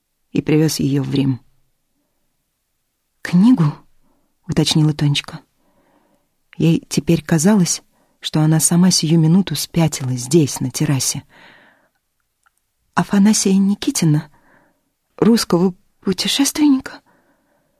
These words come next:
Фёдор Петрович кивал в ответ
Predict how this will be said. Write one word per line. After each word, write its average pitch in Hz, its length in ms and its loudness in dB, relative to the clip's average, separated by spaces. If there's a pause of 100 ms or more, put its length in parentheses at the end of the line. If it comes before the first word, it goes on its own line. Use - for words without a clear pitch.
(1200)
Фёдор 165 240 0
Петрович 180 460 0
кивал 175 260 2
в 160 80 0
ответ 202 400 -2